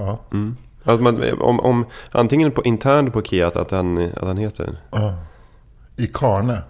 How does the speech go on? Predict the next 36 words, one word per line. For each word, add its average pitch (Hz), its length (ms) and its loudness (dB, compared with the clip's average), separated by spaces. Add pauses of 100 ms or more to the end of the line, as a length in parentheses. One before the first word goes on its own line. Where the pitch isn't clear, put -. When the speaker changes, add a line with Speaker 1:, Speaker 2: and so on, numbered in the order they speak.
(220)
Speaker 2:
Ja, 98 180 -6 (140)
Ikarne, 104 680 0 (120)
Speaker 1:
Ikarne, 104 420 0
ja. 110 260 -2 (500)
Speaker 2:
<laughs> - 0 -
Det 113 220 -4
är 98 40 0
roligt. 92 180 0
Speaker 1:
Men, 127 240 0
men 147 100 6
jag, 151 220 4
jag, 151 180 4 (560)
<laughs> 98 500 -8
jag, 113 180 -2 (120)
jag 127 280 2 (800)
får - 120 -6
fråga 143 200 4
dig 139 200 4
så 110 80 -2
här, 123 200 0
om 127 160 2
du 151 240 2
ser 110 500 -2
en 107 260 0
människa 107 600 0
i 104 80 -2
ett 95 100 -4
annat 101 300 -2
land, 92 480 0 (840)
eh, 92 140 -6 (140)
använda 117 360 0
den 104 100 -2
här 95 300 -4
framför 98 340 -4
dig, - 160 -6
vilken 95 720 -4